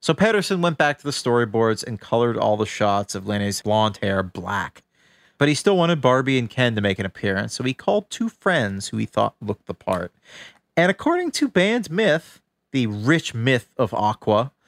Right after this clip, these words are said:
the Barbie and Ken actors met on the set that day and wound up getting married and having kids.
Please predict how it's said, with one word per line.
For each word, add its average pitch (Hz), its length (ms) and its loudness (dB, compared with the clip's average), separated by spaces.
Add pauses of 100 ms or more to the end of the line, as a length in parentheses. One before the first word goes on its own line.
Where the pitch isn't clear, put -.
(340)
the 165 100 4
Barbie 196 400 4
and 185 120 2
Ken 202 220 2
actors 151 440 0
met 156 220 0
on 170 140 0
the 165 100 0
set - 280 -2
that 139 240 2
day 117 300 2
and 175 200 -2
wound 143 240 -2
up - 160 -10
getting 165 220 -4
married 175 340 0
and 123 140 -2
having 131 260 -2
kids. 143 520 -2